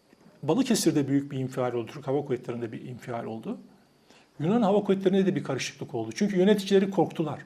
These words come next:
Bu bir savaş nedeni değerli dostlar. Bakın İt dalaşı, dogfight diyoruz. Binlerce sortu uçuyoruz ama bunun sonucunda iki ülkeyi savaşa getiren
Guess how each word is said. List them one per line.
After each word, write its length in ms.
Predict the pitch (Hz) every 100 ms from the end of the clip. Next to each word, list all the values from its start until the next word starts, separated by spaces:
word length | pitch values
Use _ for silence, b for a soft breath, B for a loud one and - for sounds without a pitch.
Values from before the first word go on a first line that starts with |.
| - 147
Bu 120 | 185
bir 40 |
savaş 400 | 233 156 196 214
nedeni 260 | 180 127 110 -
değerli 260 | 127 156 214
dostlar. 340 | 165 - 104 - _ _ _ b b b b b -
Bakın 280 | 160 214 - B B _
İt 180 | 170 -
dalaşı, 360 | 214 175 135
dogfight 460 | 123 135 - 190 190
diyoruz. 420 | 208 170 - - - 135
Binlerce 520 | 151 180 214 214 190
sortu 360 | - 165 -
uçuyoruz 400 | 294 - 190 139
ama 280 | 226 285 180 B B B 139
bunun 180 | 185
sonucunda 500 | 262 240 254 240 233
iki 320 | 185 147 - 254
ülkeyi 240 | - 196
savaşa 400 | - 151 165 214
getiren 580 | 170 160 170 190 196